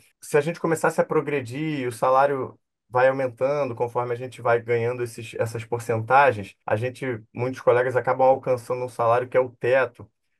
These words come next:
E o teto hoje aqui no estado do Rio é de noventa por cento do salário do S T F.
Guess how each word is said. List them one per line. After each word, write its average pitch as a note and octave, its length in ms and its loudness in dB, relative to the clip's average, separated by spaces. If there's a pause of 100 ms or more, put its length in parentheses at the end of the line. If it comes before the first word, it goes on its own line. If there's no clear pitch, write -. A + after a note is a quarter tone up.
(180)
E A#2 100 -6
o A#2+ 60 -8
teto C#3+ 400 2
hoje C3 220 -4
aqui B2 160 -12
no B2 80 -8
estado A2+ 360 -2
do G#2 80 -4
Rio B2 300 0
é A2 40 6
de A#2 120 -4
noventa B2+ 520 -2
por A2+ 280 -14
cento C#3 580 -4 (240)
do A#2 80 -10
salário A#2+ 460 2
do A#2+ 100 2
S B2+ 240 0
T C3+ 80 -6
F. A#2 500 -2